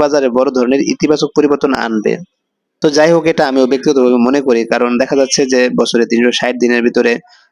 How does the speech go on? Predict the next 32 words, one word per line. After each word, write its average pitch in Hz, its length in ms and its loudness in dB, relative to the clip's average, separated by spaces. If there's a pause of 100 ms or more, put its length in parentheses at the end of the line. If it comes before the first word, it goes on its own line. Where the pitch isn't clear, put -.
(140)
আম, 113 320 -2 (920)
দুই 135 160 4
দিন 139 180 0
করে 135 140 2
প্রায় 123 320 0
একশো 123 200 -2 (100)
দশ 127 160 2
দিনের 117 220 0
মতোই 117 240 0 (200)
মূলত 113 220 0 (120)
মার্কেট 107 320 -4 (360)
বন্ধ 120 300 -2 (140)
থাকে। 110 180 -2 (100)
তো - 60 -6 (1500)
শেয়ার 139 180 2
বাজার 151 220 2 (120)
প্রায় 123 240 2
তিনশো 131 260 0
ষাটটি 131 300 -4 (100)
কোম্পানি 131 320 -2
বা 120 60 2 (520)
উপরে 131 200 2 (100)
রয়েছে, 117 360 0
তো 123 40 2 (100)
সেগুলো 143 280 0
যদি 127 260 0
প্রতিদিন 131 280 0
একদিন 123 280 0
করে 117 200 0
বন্ধ 123 120 -2 (120)
থাকে, 123 200 -4 (500)
তাহলে 143 180 0